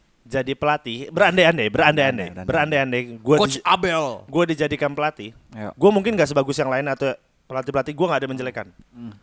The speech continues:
Speaker 1: Justru gua mau memaksimalkan apa yang sudah mereka punya gitu.
Speaker 2: Mhm.
Speaker 1: Kelebihan
Speaker 3: Hmm.
Speaker 1: mereka dipertajam,
Speaker 3: Oke.
Speaker 1: kekurangan mereka ditambel.
Speaker 3: Hmm.
Speaker 1: Gua mikirnya gitu.
Speaker 3: Ya.
Speaker 1: Justru pertajam aja kalau emang katakanlah tadi udah di-mention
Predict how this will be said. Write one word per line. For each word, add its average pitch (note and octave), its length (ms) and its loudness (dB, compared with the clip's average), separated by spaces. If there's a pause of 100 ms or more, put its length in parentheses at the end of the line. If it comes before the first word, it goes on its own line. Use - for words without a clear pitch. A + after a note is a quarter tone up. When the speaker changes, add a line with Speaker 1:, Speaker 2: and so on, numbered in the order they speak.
(360)
Speaker 1:
Justru D3+ 260 -2
gua A3+ 160 6
mau G#3+ 120 4
memaksimalkan F3 680 0
apa E3+ 220 -2
yang G3+ 100 2
sudah D3+ 260 -2
mereka D3 340 -6 (260)
punya F#3 300 -2
gitu. A#2 260 -16 (220)
Speaker 2:
Mhm. B2+ 260 -10 (180)
Speaker 1:
Kelebihan D#3+ 340 2
Speaker 3:
Hmm. D#3 100 0
Speaker 1:
mereka D#3+ 160 -2
dipertajam, F#3 760 0 (180)
Speaker 3:
Oke. G#2 180 -6
Speaker 1:
kekurangan F3 380 4
mereka E3+ 240 0
ditambel. D3 580 -2 (420)
Speaker 3:
Hmm. E3+ 1080 -10
Speaker 1:
Gua E3 140 8
mikirnya F#3 320 2
gitu. C3 320 -4
Speaker 3:
Ya. G#2+ 260 -6 (880)
Speaker 1:
Justru G#3+ 280 -6
pertajam A3 560 -2
aja B3 200 -2
kalau G3 200 -2
emang G3+ 380 -4 (300)
katakanlah F3+ 420 -4
tadi G3 180 -4
udah F3+ 140 -2
di-mention E3+ 400 -6